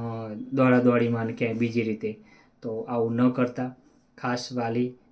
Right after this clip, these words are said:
મિત્રોને તમામ મારી નમ્ર વિનંતી, એકવાર જરૂર વિચારજો. આ બાળકોના ભવિષ્યનો સવાલ છે. એટલે એમનું ભવિષ્ય આવી રીતે આ ખાલી ખાલી થપ્પો દાવ ના કરશો. ચલક ચલાણી, પેલા ઘેર ધાણી,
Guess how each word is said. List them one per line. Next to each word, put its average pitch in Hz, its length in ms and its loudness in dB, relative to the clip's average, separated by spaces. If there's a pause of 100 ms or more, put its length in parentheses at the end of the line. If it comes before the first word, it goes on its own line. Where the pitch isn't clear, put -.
(140)
મિત્રોને 120 520 -4 (100)
તમામ 117 440 -6 (360)
મારી 120 400 -2
નમ્ર 123 280 6
વિનંતી, 117 600 -2 (300)
એકવાર 117 340 -2
જરૂર 123 280 4
વિચારજો. 120 580 0 (240)
આ 117 80 -8
બાળકોના 117 800 0
ભવિષ્યનો 117 800 -4
સવાલ 101 500 -8
છે. - 240 -20 (640)
એટલે 120 160 -8
એમનું 117 240 -6
ભવિષ્ય 120 600 0 (220)
આવી 117 120 -4
રીતે 113 180 -4
આ 110 200 -2 (240)
ખાલી 123 260 0
ખાલી 120 260 -4
થપ્પો 127 440 0
દાવ 117 240 2
ના 117 180 -2
કરશો. 110 400 -4
ચલક 127 400 6
ચલાણી, 117 480 -2
પેલા 113 300 -2
ઘેર 110 220 -4
ધાણી, 110 440 -6